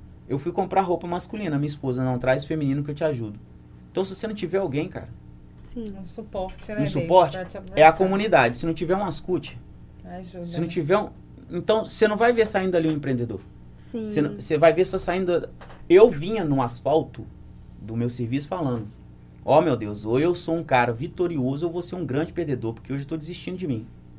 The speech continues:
Speaker 1: Mas quem não desistia? Deus, o tempo todo.
Speaker 3: Sem
Speaker 2: Sim.
Speaker 3: dúvidas.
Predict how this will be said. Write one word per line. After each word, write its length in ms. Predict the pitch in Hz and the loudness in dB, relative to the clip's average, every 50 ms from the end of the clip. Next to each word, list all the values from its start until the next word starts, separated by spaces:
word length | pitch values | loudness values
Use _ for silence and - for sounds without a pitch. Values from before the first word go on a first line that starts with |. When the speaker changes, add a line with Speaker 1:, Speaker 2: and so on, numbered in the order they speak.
| - - - | -18 -6 -4
Speaker 1:
Mas 140 | 156 160 - | -4 -2 -2
quem 120 | - 202 | -2 -2
não 80 | 202 190 | -2 -2
desistia? 360 | 170 160 147 143 - 131 123 | -4 -4 -8 -6 -4 -4 -2
Deus, 260 | 131 160 185 196 202 - | 0 0 -2 -2 -2 -4
o 20 | |
tempo 180 | - - 208 - | -6 -6 -6 -4
todo. 340 | - 208 220 240 233 160 143 - - - | 0 2 2 2 2 -2 -6 -8 -12 -18
Speaker 3:
Sem 160 | - - 190 | -18 -16 -14
Speaker 2:
Sim. 120 | 202 226 240 233 | -14 -10 -8 -6
Speaker 3:
dúvidas. 600 | 220 208 208 202 214 208 214 226 214 - - | -6 -4 -4 -6 -6 -6 -8 -8 -10 -14 -18